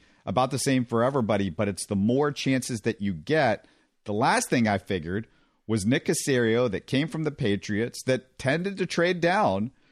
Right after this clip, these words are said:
over the years, would go, "Hey, let's trade up. Let's put three guys in for this one guy, three for one, three for one." He did that a couple of different times, and that's what really dumbfounds me. And, and boy, I mean, it's just like,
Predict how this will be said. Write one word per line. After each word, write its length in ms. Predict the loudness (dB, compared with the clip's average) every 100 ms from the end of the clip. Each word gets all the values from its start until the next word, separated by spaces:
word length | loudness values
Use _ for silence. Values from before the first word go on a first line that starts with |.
| _ _ -2
over 220 | 0 2
the 80 | 2
years, 460 | 2 2 0 -4 -14 _ _ _
would 200 | -2 2
go, 320 | 2 2 0
"Hey, 440 | 0 0 2 0 -4 _ _ _ -4
let's 200 | -4 -2
trade 300 | -2 0 2
up. 320 | 2 0 -2 -4
Let's 200 | -4 -4 -12 _ _
put 260 | -2 0 0
three 240 | 0 0
guys 400 | 2 4 4 2
in 220 | 0 -2
for 120 | -2 0
this 220 | 0 0
one 240 | 0 0
guy, 280 | 2 0 0
three 240 | -2 -4
for 180 | -2 -2
one, 260 | -2 -2 -2
three 220 | -2 -2
for 160 | 0 -2
one." 180 | -2
He 100 | -2
did 160 | -2 0
that 120 | 0
a 60 | 0
couple 320 | -4 -4 -2
of 60 | 0
different 320 | 0 -2 -8
times, 480 | -6 -2 -4 -6 -12 _ _ _ _ _
and 140 | -2 0
that's 220 | 0 0
what 180 | -2 2
really 220 | 2 2
dumbfounds 580 | 2 2 0 -2 -2 -2
me. 160 | -2
And, 160 | 0 -2
and 240 | -8 -14 -18 -20 -20 -10
boy, 440 | -2 0 0 0
I 120 | -2 -4
mean, 100 | -6
it's 140 | -6
just 180 | -8 -2
like, 320 | 0 0 -2